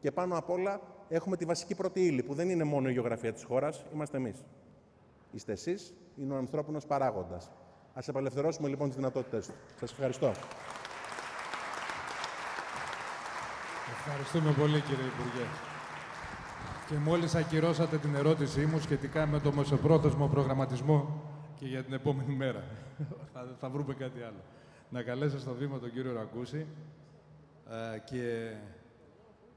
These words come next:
Speaker 2: ε, με πολύ ενδιαφέρον περιμένουμε να ακούσουμε την, ε, έτσι, πρωτογενή εμπειρία που είχατε με, επενδύοντας στη Θεσσαλονίκη,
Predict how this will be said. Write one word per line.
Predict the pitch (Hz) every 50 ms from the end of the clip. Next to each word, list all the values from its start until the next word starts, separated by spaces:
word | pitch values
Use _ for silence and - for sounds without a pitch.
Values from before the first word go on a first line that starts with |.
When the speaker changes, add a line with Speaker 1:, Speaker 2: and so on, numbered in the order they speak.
| - - -
Speaker 2:
ε, | 117 110 110 113
με | 123
πολύ | 127 113 127 127 135 151
ενδιαφέρον | 156 156 143 147 139 127 - 151 156 156 151
περιμένουμε | 147 139 131 127 131 143 143 147
να | 139 139 131
ακούσουμε | 123 117 135 143 139 135 143 143 143 139 135 135 127 123 120 - - - -
την, | 127 123 117 113 113
ε, | 120 117 117 117 120 120
έτσι, | 120 120 - 131 123 120 120 117 107 107 107 107 101 - - - - - - - - -
πρωτογενή | - 120 110 123 123 120 123 127 139 147
εμπειρία | 135 131 123 131 135 139 147 143 127 113 104
που | - - 107
είχατε | 110 113 113 123 120 - 143 143 147 143 139 143 131 120 110 110 110
με, | 113 110 110 107 107 110 110
επενδύοντας | 107 - 123 120 120 123 135 135 127 - 113 117 107
στη | - -
Θεσσαλονίκη, | 113 101 113 104 101 98 98 104 117 127 117 - 139 139 139